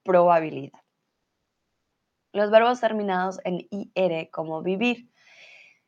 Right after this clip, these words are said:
terminarían también en A. Viva, vivas,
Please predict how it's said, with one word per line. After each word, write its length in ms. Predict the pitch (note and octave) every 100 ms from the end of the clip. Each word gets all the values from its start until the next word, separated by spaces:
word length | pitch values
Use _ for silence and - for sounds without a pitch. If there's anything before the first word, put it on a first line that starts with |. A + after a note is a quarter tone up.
| _
terminarían 600 | - F3 E3+ E3 D#3+ D#3
también 300 | F3+ F#3+ F3
en 160 | D#3+ D#3
A. 200 | D#3 - - _ _ -
Viva, 760 | F3 A#3 B3+ G#3 G3 G3 G3+ G3+
vivas, 760 | F#3+ G#3 F#3 E3+ E3+ F3 -